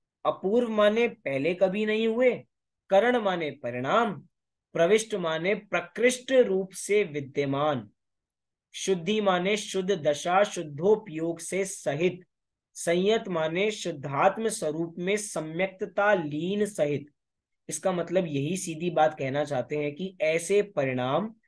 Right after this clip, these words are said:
अर्थात अपनी आत्मा की शुद्धि के ऐसे परिणाम जो आज तक प्रकट नहीं हुए और अब प्रकट हुए हैं, तो वो हो गए अपूर्व करण गुणस्थान।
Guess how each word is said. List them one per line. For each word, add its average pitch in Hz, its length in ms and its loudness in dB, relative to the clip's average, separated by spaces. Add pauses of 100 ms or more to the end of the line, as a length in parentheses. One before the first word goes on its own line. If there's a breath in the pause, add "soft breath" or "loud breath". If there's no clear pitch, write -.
(320)
अर्थात 165 560 2
अपनी 196 500 -4
आत्मा 190 540 2
की 240 220 -2
शुद्धि 185 520 -6
के 240 200 -2 (160)
ऐसे 196 460 2
परिणाम 202 600 4
जो 226 160 4
आज 202 480 2 (160)
तक 254 200 0
प्रकट 247 500 -2
नहीं 208 260 -2
हुए 208 260 2
और 220 220 4
अब 254 420 4
प्रकट 214 360 2
हुए 190 240 -4
हैं, 180 240 -4
तो 202 120 -2
वो 190 220 2
हो 170 60 0
गए 190 140 6
अपूर्व 196 600 -2
करण 165 400 0
गुणस्थान। 123 600 -8